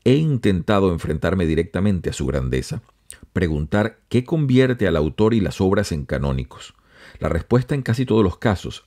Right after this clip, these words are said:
ha resultado ser la extrañeza, una forma de originalidad que o bien no puede ser asimilada o bien nos asimila de tal modo que dejamos de verla como extraña". Ahí hay una cosa muy interesante porque empieza a decir en los escritores más poderosos, ¿no?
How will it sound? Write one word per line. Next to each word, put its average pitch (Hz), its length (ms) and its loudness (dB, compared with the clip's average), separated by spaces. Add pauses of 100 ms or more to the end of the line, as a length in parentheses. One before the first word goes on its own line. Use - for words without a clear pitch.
ha 90 100 -2
resultado 95 540 0
ser 107 220 -2
la 76 120 0
extrañeza, 71 760 -6 (520)
una 82 160 -2
forma 131 440 0
de 104 100 4
originalidad 82 720 0 (360)
que 92 120 0
o 87 120 6
bien 113 400 4
no 82 300 0
puede 147 340 2
ser 147 220 0
asimilada 117 640 0 (300)
o 87 120 4
bien 120 300 4
nos 117 180 0
asimila 98 540 2
de 78 100 0
tal 104 260 2
modo 113 300 4
que 92 160 -2
dejamos 92 400 2
de 87 80 2
verla 82 340 0
como 71 220 -6
extraña". 60 640 -10 (360)
Ahí 73 100 2
hay 85 80 6
una 117 180 2
cosa 107 220 0
muy 95 200 2
interesante 98 640 0
porque - 180 -6
empieza 76 340 -2
a 90 40 4
decir 85 400 -2 (300)
en 67 100 -4
los 73 180 -6
escritores 85 460 -2
más 98 180 0
poderosos, 85 640 0
¿no? 104 160 -2